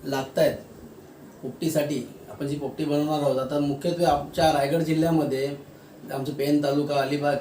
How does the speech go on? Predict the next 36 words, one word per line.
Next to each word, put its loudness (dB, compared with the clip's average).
तालुका, -2
जितके -4
तालुके 2
आहेत, 2
त्यात, -4
अ, 4
तिकडे 4
मुख्यत्वे 0
बनवली 2
जाते 0
आणि 0
स-, -8
थंडीच्या 0
सीझनमध्ये -2
खूप 4
मोठ्या 8
प्रमाणात 6
खाल्ली 6
जाते. 6
जशी 8
आपल्या 6
मराठवाडा 2
साईडला, 4
अ, -2
हुरडा 2
पार्टी 2
होते, 0
तशी -2
आमच्याकडे -2
पोपटी -6
पार्ट्या -4
होतात. -8
पण -4
आता 4
झालंय 6
कसं 4